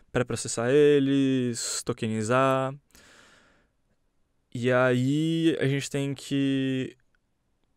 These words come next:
a questão três é onde começa a mudar. Vocês vão criar um modelo em que utiliza as camadas L S T M.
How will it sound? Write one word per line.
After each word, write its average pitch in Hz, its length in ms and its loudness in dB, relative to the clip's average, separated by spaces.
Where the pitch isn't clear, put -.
a - 80 -8
questão 131 540 -2
três 117 540 0
é 127 80 -4
onde 113 100 -2
começa 117 260 -6
a 120 40 -4
mudar. 113 360 0
Vocês 135 280 -4
vão 131 200 -2
criar 131 300 0
um 131 180 -4
modelo 131 840 2
em 123 280 -6
que 120 760 -4
utiliza 120 300 -6
as 120 100 -8
camadas 117 760 -2
L 113 220 2
S 117 120 -2
T 127 100 -2
M. 107 220 -6